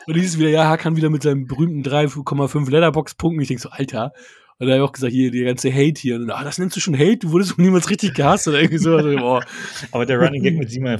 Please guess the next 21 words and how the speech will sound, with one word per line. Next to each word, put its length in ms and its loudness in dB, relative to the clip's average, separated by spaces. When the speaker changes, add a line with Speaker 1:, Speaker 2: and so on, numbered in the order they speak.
Speaker 2:
sieben 200 -6
Komma 180 -2
fünf 300 -2
ist 160 -8
gut. 140 -2
Aber 120 4
dass 140 2
ich 80 -4
jetzt, 280 -2
äh, 140 -2
Mister 300 -2
sechs 260 -4
Punkte 220 -4
bin, 80 0
ist 80 -4
auch, 160 -4
äh, 360 2
ja, 260 4
find 240 -8
ich 80 -4
schön. 380 -2